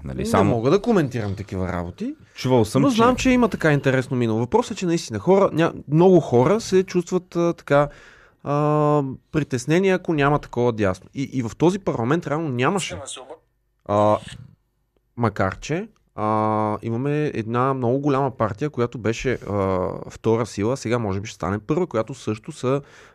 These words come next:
Speaker 2: патриоти, родолюбци, Йовано, Йованки и така нататък. Така че, може би, ако се припознаят там,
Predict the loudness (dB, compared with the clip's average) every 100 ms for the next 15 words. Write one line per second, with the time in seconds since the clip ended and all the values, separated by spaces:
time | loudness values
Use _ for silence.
0 | _ -4 -4 -4 -2 -2 -4 -4 -4 -2
1 | -2 -4 -2 0 0 0 -2 0 -2 -2
2 | -4 -6 -10 -10 -6 -4 -4 -6 -6 -12
3 | -14 -16 -20 -20 -20 -20 _ _ _ -2
4 | -2 0 0 2 2 2 0 -10 -8 -8
5 | -6 -4 -2 -2 -2 0 2 0